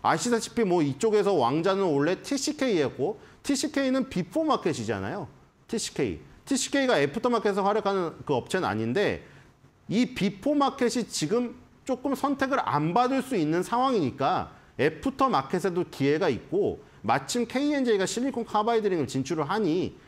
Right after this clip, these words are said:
삼성전자나 하이-, 에스케이 하이닉스 같은 입장에서 혹한기 훈련에서 돈을 절감해야 되는 상황이니까 요런 선택을 받을 수 있다.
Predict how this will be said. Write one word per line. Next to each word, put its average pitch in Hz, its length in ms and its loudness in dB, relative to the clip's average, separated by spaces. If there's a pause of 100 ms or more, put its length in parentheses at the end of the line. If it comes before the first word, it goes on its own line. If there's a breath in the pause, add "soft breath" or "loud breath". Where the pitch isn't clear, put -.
(140)
삼성전자나 240 640 2
하이-, 196 120 0
에스케이 139 280 0
하이닉스 208 340 0
같은 190 200 0
입장에서 131 440 0 (220 loud breath)
혹한기 240 320 0
훈련에서 185 380 0
돈을 147 480 0
절감해야 175 520 0
되는 175 240 0
상황이니까 110 840 -2 (320 loud breath)
요런 165 280 2
선택을 254 440 0
받을 117 260 -4
수 220 160 -2
있다. 98 460 -2